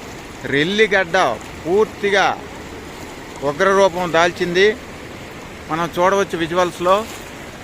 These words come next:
తీవ్ర ఉగ్ర రూపం దాల్చినటువంటి ఈ రెల్లిగడ్డకు సంబంధించినటువంటి బ్రిడ్జు, రెల్లిగడ్డ పైనుంచి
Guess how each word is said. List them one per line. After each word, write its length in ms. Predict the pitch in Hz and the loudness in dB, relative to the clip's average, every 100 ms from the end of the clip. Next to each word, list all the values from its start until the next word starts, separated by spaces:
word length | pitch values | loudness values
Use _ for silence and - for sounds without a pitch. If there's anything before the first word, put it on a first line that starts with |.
| - - | -16 -10
తీవ్ర 400 | - 175 220 226 208 | -2 2 4 4 4
ఉగ్ర 320 | 175 165 208 220 | 2 0 2 4
రూపం 320 | 214 214 208 196 | 4 2 0 2
దాల్చినటువంటి 840 | 196 196 190 190 190 190 185 202 165 123 - - - - | 2 2 0 -2 0 0 2 4 4 2 -2 -14 -16 -6
ఈ 120 | 160 | -2
రెల్లిగడ్డకు 720 | 151 165 196 208 202 185 190 | 2 2 2 2 2 2 0
సంబంధించినటువంటి 1040 | 175 180 190 185 185 180 180 180 180 - 180 143 | 0 0 0 0 0 0 0 0 0 2 2 2
బ్రిడ్జు, 460 | 127 160 156 190 180 117 - | 0 -2 2 4 6 4 -2
రెల్లిగడ్డ 500 | 131 170 190 190 170 185 | -2 0 2 2 2 2
పైనుంచి 480 | - 180 196 190 | 2 0 2 -2